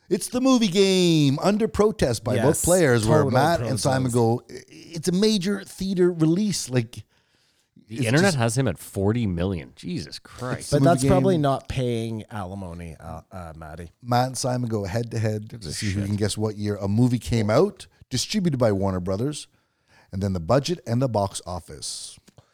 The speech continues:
Speaker 2: He has two ex-wives.
Speaker 1: Starring Jeff Foxworthy,
Speaker 3: So he's worth ten million?
Speaker 1: Bill Engvall.
Speaker 2: Exactly.
Speaker 1: Larry the Cable
Speaker 3: Engvall.
Speaker 1: Guy. Engvall.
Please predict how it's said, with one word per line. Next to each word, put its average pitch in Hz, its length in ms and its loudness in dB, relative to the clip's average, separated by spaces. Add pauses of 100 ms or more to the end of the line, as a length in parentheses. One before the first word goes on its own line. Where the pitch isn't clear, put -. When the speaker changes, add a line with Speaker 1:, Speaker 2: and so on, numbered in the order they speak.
(140)
Speaker 2:
He 135 100 -4
has 127 200 -2
two 123 260 -6
ex-wives. 73 680 -14 (240)
Speaker 1:
Starring 82 460 -8
Jeff 110 240 -2
Foxworthy, 110 580 -2
Speaker 3:
So 90 160 -12
he's 87 140 -10
worth 87 180 -8
ten 92 240 -2
million? 98 180 2
Speaker 1:
Bill 117 140 0
Engvall. 101 580 -4
Speaker 2:
Exactly. 85 480 -16 (300)
Speaker 1:
Larry 180 220 6
the 165 80 2
Cable 147 240 4
Speaker 3:
Engvall. 127 420 4 (280)
Speaker 1:
Guy. 120 120 2
Engvall. 101 500 2